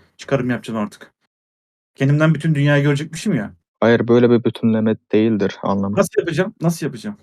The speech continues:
Speaker 2: Demek ki kendimizdeki bu, o saydığınız özelliklerde ilgisi yok. Kendimizde olan, e, herkesin kendinde o ortak olarak olan bir şeyden bahsediyor. Ki bunu herkese söylüyor.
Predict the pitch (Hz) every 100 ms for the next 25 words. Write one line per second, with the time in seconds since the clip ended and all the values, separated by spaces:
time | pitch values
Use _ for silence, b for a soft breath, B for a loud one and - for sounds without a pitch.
0 | _ _ 123 135 139 147 131 127 120 117
1 | 123 - 135 123 117 - - - _ 127
2 | 131 127 - - 113 117 123 120 113 107
3 | 104 - 110 117 113 110 113 - 101 -
4 | - 104 104 113 110 120 110 101 117 135
5 | - 107 131 135 - 117 110 - 110 101
6 | 98 104 98 - 110 - 127 104 104 98
7 | 107 110 117 - _ - 107 - 104 107
8 | 107 90 - 90 92 85 - _ _ _
9 | _ _ _ - - 131 120 113 107 107
10 | 95 98 101 95 101